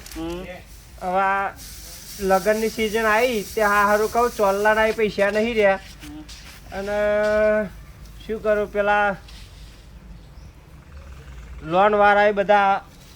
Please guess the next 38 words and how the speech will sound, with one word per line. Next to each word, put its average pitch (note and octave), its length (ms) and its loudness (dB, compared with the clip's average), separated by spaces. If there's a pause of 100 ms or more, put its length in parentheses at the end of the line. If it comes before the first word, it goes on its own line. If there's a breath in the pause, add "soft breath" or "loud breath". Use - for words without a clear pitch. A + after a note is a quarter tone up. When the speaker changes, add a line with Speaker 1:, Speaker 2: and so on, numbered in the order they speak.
(560)
Speaker 2:
ટોપો G3 300 2
કરે G3 380 4
કે F#3+ 180 -2
પૈસા F#3 460 2
આલો, F#3 160 4
પૈસા F3 400 -2
આલો. F3 220 2
શું E3+ 300 -10
બાપા, E3 520 -2 (720)
ચોહી A#3 220 -2
પૈસા G3 320 4
લાવવાના F3 380 4
યાર? D#3+ 300 -2 (1400)
Speaker 1:
અરે, B3 220 2
તે F4 140 -4
પણ E4+ 180 0
આ F4 120 4
રાજગડો D#4 540 6
તો D#4+ 120 4
વેચી D#4 260 4
મારવાનો, B3 460 6
બીજું A#3 220 -10
શું C#4 100 0
કરવાનું? D#4+ 460 6
Speaker 2:
અરે, A3+ 160 0
પણ A#3+ 220 -4
આ A#3 140 4
રાજગડાથી A#3 760 0
પૂરું A#3 320 -6
થાય A#3+ 240 4
એવું A#3 140 2
લાગતું A#3 360 4
નહીં. A#3+ 240 2
Speaker 1:
લગનમાં C4 500 4
જતા A#3+ 260 2
ચોલ્લો B3 320 2
નહીં D#4 160 0
કરવાનો. F3+ 480 6